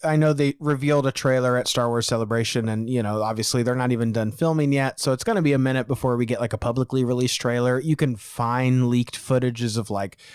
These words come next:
half of the trailer. It's out there if you really wanna look for it. I'm not gonna lie and act like I haven't peeked, and even just from, like, the smidgen of footage that we got to see from this, I'm, I, I simply cannot wait, Noah.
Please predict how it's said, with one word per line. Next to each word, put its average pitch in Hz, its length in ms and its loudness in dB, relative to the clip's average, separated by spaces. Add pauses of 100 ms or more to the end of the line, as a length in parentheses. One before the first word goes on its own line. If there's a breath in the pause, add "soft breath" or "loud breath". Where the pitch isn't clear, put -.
(380 loud breath)
half - 340 -2
of 156 120 -2
the 160 80 0
trailer. 139 600 0
It's 180 200 -2
out 110 260 -6
there 131 340 2
if 131 140 -2
you 123 100 4
really 120 200 2
wanna 117 180 0
look 110 200 -4
for 120 220 -2
it. 117 40 0
I'm 120 60 -4
not 117 140 -2
gonna 113 240 -4 (100)
lie 110 260 -2
and 107 120 -4
act 107 160 -6
like 107 140 -4
I 107 100 0
haven't 110 360 -4
peeked, - 440 -6 (300 loud breath)
and 135 200 0
even 139 240 2
just 120 160 -2
from, 120 160 -2
like, 113 220 -4
the 120 160 -2
smidgen 147 800 0
of 117 120 -2
footage 110 400 -4
that 101 120 -4
we 107 100 -4
got 101 180 -6
to 104 80 -12
see 101 220 -8
from 98 240 -14
this, 98 300 -8
I'm, 107 400 -4
I, 101 380 -6 (340 loud breath)
I 131 140 0
simply 165 500 0
cannot 120 440 -6
wait, 85 220 -14
Noah. 85 300 -8